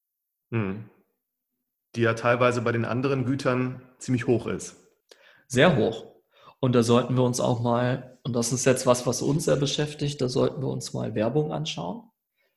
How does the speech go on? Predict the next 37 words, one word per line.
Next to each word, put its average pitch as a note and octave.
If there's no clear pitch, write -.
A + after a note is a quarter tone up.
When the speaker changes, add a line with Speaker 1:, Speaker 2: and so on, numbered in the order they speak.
Speaker 2:
Der A2
User C#3
wird D3
nicht D3
bezahlt, C#3+
der -
Advertiser, C#3
ähm, A2
zahlt A#2
sehr C3+
viel. D#3
Und B2
beim B2
Content C3
Provider, B2+
also A#2
da, A2
wo A2+
wir A2
sind, C3+
äh, B2
kommt A#2+
so A#2
wenig C3+
an, C#3+
dass B2+
wir, A#2+
ähm, A#2
eigentlich B2
eine A#2+
Krise C3
auch B2+
des -
Journalismus A#2+
haben, C#3+
weil A#2+
die, C3+